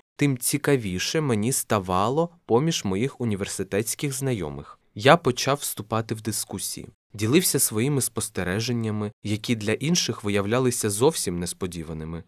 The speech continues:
Щоправда, тут важливо не поринати в роботу з головою і не забувати підтримувати зв'язок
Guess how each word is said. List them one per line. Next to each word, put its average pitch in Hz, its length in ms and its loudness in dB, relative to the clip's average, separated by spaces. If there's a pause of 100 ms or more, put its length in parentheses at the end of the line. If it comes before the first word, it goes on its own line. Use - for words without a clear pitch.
(200)
Щоправда, 120 560 4
тут 113 240 -2
важливо 110 560 0
не 110 320 -2 (120)
поринати 123 480 4
в 101 80 -4
роботу 107 400 -2
з 107 60 -4
головою 110 680 -2
і 98 100 -4
не 98 120 -2
забувати 98 680 -2
підтримувати 92 720 -6
зв'язок 82 580 -2